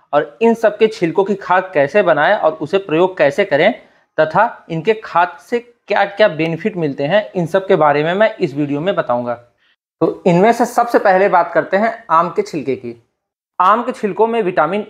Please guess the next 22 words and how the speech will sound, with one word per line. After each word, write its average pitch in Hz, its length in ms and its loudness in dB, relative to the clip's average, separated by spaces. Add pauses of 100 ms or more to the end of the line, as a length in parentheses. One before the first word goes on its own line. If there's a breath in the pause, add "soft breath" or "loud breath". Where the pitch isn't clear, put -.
ए, 175 220 2
विटामिन 170 500 0
बी, 165 240 -4 (160)
कॉपर 147 320 4
और 196 100 4
फाइबर 160 320 0
पाया 143 240 2
जाता 123 280 0
है 175 160 2
और 180 280 0
इसके 208 260 0
खाद 170 380 0
के 202 60 2
प्रयोग 139 280 0
से 202 120 0
पौधों 156 300 2
की 185 140 -4
ग्रोथ 160 320 -2
तेजी 135 220 -2
से 185 140 0
होती 135 320 -4
है। 117 160 -10